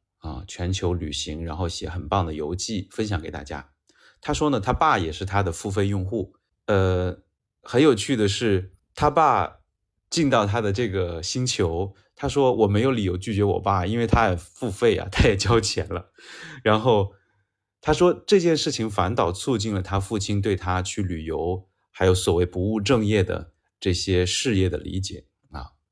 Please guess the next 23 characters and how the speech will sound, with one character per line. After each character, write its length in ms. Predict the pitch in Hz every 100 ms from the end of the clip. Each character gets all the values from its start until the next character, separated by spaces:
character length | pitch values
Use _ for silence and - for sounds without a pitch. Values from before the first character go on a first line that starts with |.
| _ _ _
那 100 | 95
父 160 | 98 139
母 120 | 104
看 220 | 90 110
到， 240 | 101 85 - _ _ _ _ _ _ _ -
诶， 320 | 120 147 - _ _ -
在 160 | 139
这 160 | 123 160
样 120 | 139
的 120 | 101
一 120 | 85 87
个 380 | 98 87 82 - _ _
社 240 | - - 110
会 120 | 101
当 240 | 92 92
中， 220 | 92 92 92
在 160 | 107
这 140 | 98 123
样 160 | 104
一 80 | 92
个 120 | 92
世 240 | 90 - 98
界 440 | 95 90 78 -